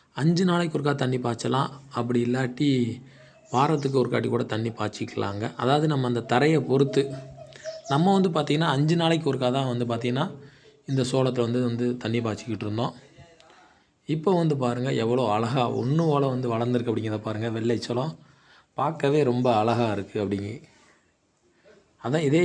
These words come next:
வந்து பார்த்தீங்கன்னா, இரண்டு முறையா பயன்படுத்தலாம். ஒண்ணு சோளத்து சாகுபடி செய்யறதுக்காக பயன்படுத்தலாம். இன்னொன்னு வந்து மா-, பசு மாட்டுக்கு தீவனம் வந்து பயன்படுத்தலாங்க. இந்த சோளத்துக்கு வந்து பார்த்தீங்கன்னா, நீங்க வந்து கேட்கலாம்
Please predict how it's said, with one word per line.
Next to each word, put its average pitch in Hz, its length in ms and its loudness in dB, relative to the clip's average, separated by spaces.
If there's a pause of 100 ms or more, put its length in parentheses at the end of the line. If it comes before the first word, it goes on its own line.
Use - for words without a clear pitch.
வந்து 170 240 4
பார்த்தீங்கன்னா, 160 500 2 (200)
இரண்டு 196 280 4
முறையா 185 220 2
பயன்படுத்தலாம். 151 640 0 (480)
ஒண்ணு 160 240 2 (220)
சோளத்து 156 540 2
சாகுபடி 139 380 4
செய்யறதுக்காக 123 360 0
பயன்படுத்தலாம். 123 500 0
இன்னொன்னு 151 260 4
வந்து 135 140 2
மா-, 131 280 -4
பசு 127 220 0
மாட்டுக்கு 139 340 2
தீவனம் 127 360 -2
வந்து 120 160 -4
பயன்படுத்தலாங்க. 113 640 -2 (920)
இந்த 160 180 2
சோளத்துக்கு 165 500 4
வந்து 151 140 2
பார்த்தீங்கன்னா, 143 340 2
நீங்க 135 160 0
வந்து 131 140 -2
கேட்கலாம் 123 500 0